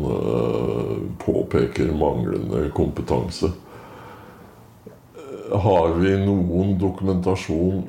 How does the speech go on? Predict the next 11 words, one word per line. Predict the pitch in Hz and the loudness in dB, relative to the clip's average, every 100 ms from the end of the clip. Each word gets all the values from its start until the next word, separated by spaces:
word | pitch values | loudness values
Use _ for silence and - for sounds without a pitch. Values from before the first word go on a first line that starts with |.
| - | -8
fra, | 90 85 78 85 87 85 - - | -6 0 4 6 6 4 0 -8
eh, | - 80 | -4 -4
Kripos, | - 90 - - 139 143 - - - _ - - - - - - - | -2 -4 -4 -4 -4 -4 -8 -18 -20 _ -20 -20 -20 -20 -20 -20 -14
teknisk | - 87 - - 135 - | -2 -2 -2 -4 -4 -4
sett, | - 196 180 - - - - - - - | -6 -6 -6 -8 -20 -20 -20 -20 -20 -20
for, | - - 110 | -12 0 2
eh, | 110 113 - 104 104 101 104 | 2 0 -2 2 4 4 2
knusningen? | 101 113 104 - 107 120 185 180 - - _ _ _ _ _ - _ _ _ - | 0 0 -2 -2 -2 0 -2 -4 -12 -20 _ _ _ _ _ -20 _ _ _ -8
Nei. | 90 85 87 - _ _ _ - | -6 -6 -8 -18 _ _ _ 0
Det | 120 | 2
er | 120 101 | 4 2